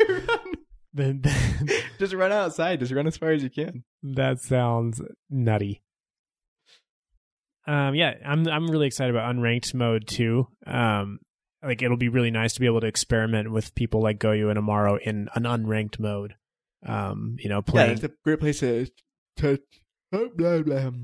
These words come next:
Speaker 1: It's a great <laughs> place to test strategy and stuff, like,
Speaker 2: Totally.
Speaker 1: where you can actually pick your objective.
Speaker 2: It would be nice in unranked if you could have more influence over the map, uh, because, you know, if I wanna practice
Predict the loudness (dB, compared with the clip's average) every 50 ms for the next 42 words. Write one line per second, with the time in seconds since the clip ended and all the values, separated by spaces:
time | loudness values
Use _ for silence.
0 | -14 -16 _ _ _ -20 -12 _ -8 -4 -2 0 0 0 0 0 0 4 6 6
1 | 4 4 -2 -6 0 2 2 2 2 0 -4 -10 -8 -8 -8 -2 0 0 2 2
2 | 0 -2 -2 -2 -2 -2 -2 -2 -4 -2 0 2 2 2 0 -2 -6 -8 -4 -2
3 | -2 0 4 4 4 4 4 0 0 0 0 0 0 0 -2 -4 -2 -2 -2 -2
4 | -4 -6 -8 -8 -10 -10 -10 _ -8 -8 -8 -8 _ -10 -6 -4 -4 -4 -4 -6
5 | -8 -8 -8 -10 -12 -12 -12 _ _ _ -2 0 0 2 0 0 0 0 0 0
6 | 2 2 2 2 0 0 -2 -2 0 0 2 0 0 0 0 2 2 0 0 -2
7 | -4 -4 -4 -2 -4 -2 0 0 0 2 0 0 0 0 0 0 0 -2 -4 -4
8 | -2 -2 -2 -2 -2 -2 -2 -2 -2 -2 -2 -2 -2 -2 -2 -4 -4 -4 -4 -6
9 | -8 _ _ _ _ _ _ _ _ -12 -10 -8 -8 -8 -8 -8 -10 -12 -14 -18
10 | _ _ _ -20 -20 _ _ _ -10 -8 -4 -2 0 0 0 0 -2 -2 -2 -2
11 | -2 0 0 -2 -2 0 0 0 2 2 2 0 0 -2 0 0 0 0 0 -2
12 | -4 -4 -4